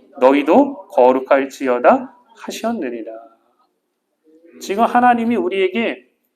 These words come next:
하나님의 온전하심을, 하나님의 거룩하심의 그 수준을 우리에게 요구하고 계시다는 거예요.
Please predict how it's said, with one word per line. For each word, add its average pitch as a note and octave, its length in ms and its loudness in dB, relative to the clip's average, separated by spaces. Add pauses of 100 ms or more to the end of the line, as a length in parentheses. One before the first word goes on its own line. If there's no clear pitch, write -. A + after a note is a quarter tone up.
(300)
하나님의 C4 720 4
온전하심을, G#3+ 1200 0 (460)
하나님의 C4+ 760 4
거룩하심의 A#3+ 1000 2
그 A3 100 -6
수준을 A#3+ 760 -2 (800)
우리에게 C4 480 6
요구하고 A#3+ 460 6
계시다는 E3+ 500 -6
거예요. A2+ 160 -12